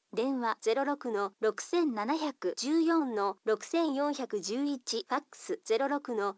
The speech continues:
六千七百十四の七千七百八十七、二次元コード、詳しくはこちら、クレオ大阪中央、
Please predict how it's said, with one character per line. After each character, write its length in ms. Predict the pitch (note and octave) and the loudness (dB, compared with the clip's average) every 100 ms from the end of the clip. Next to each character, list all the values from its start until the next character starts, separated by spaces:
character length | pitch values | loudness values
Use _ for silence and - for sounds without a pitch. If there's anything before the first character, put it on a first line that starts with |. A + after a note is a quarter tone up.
| - | 0
六 220 | G#3+ - | 0 -2
千 320 | - F4 C4+ | 0 2 2
七 200 | G#3 B3+ | 0 0
百 360 | D#4 C#4+ - F3+ | 0 -2 -2 -2
十 260 | - C#4+ E4 | 0 0 2
四 320 | E4 D#4+ B3+ | 4 4 2
の 220 | F3+ F#3+ - | 0 0 -2
七 260 | G#3+ B3+ E4 | -2 0 0
千 280 | F4 D4+ | 2 2
七 220 | A3 A3+ D4+ | 0 0 0
百 240 | D4 A#3+ | 0 -2
八 300 | G#3+ - C#4 | -4 -2 -4
十 200 | C4+ C4 | -2 -2
七、 340 | A#3+ A#3+ F3 - _ - | 0 0 -2 -6 _ -8
二 100 | G#3+ | -4
次 120 | C#4+ | -2
元 220 | D4+ D4 | 0 0
コ 180 | D4 C4+ | 0 0
ー 40 | |
ド、 200 | A3+ - - - | 2 -2 -4 -4
詳 180 | C4 | -2
し 120 | C#4+ - | -2 -2
く 120 | A3 | -2
は 160 | F3 - | 0 0
こ 120 | G3+ | -2
ち 120 | A#3+ | -2
ら、 160 | A3 G#3+ _ _ | -2 -4 _ _
ク 100 | - | -2
レ 140 | D#4+ D4+ | 0 2
オ 100 | G#3+ | 2
大 80 | C4 | 0
阪 240 | D#4 D#4 | 0 -2
中 280 | D4 D4+ D4+ | 0 0 2
央、 240 | C#4+ E3+ | 2 0